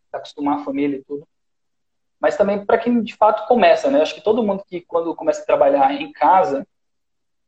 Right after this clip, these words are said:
é, de, de alguma maneira, obviamente, que mora com algum familiar, algum parente, né?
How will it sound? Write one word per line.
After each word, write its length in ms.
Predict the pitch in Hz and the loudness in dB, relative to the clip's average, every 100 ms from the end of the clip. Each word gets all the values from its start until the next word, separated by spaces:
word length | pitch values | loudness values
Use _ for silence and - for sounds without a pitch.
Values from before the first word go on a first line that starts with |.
| _ _ | _ _
é, 720 | 147 143 139 139 139 139 139 - _ | 2 6 8 8 8 4 -2 -8 _
de, 220 | 151 156 | -20 -10
de 100 | 165 | -6
alguma 220 | 170 190 | -2 0
maneira, 720 | 202 170 156 175 175 143 139 | 0 0 2 4 6 6 4
obviamente, 480 | 139 143 156 147 - | 0 -2 -4 -6 -12
que 120 | _ | _
mora 220 | 147 143 147 | -2 0 0
com 120 | - | -2
algum 180 | 139 143 | -10 -10
familiar, 420 | 143 131 131 147 | -8 0 4 4
algum 300 | 156 143 131 | 4 0 -4
parente, 640 | - 139 143 151 143 143 | -2 -2 -2 -6 -12 -14
né? 160 | 277 | -16